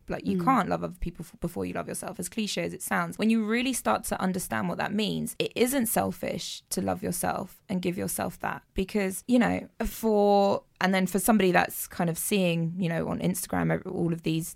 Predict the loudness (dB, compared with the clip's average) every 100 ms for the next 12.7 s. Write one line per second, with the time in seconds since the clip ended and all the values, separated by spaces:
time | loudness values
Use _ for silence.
0 | -4 -4 0 0 0 0 0 0 0 -2
1 | -2 -2 0 2 0 -2 -2 -2 -2 -4
2 | -4 -6 -10 -6 -4 0 2 2 0 -2
3 | -2 4 4 4 -4 0 4 6 6 4
4 | 6 6 6 6 2 0 -2 -4 -2 0
5 | -2 -2 0 2 2 0 -2 -4 -4 -2
6 | 0 0 2 2 0 -4 -4 -2 0 0
7 | 0 -2 -2 -2 -2 -6 -8 -10 -8 -4
8 | -2 -2 -6 -4 -4 -2 -4 0 2 4
9 | 2 -2 -2 -2 2 4 4 2 0 0
10 | 0 2 4 6 6 6 2 2 0 2
11 | -2 0 0 0 0 0 0 0 0 2
12 | 2 2 6 8 8 4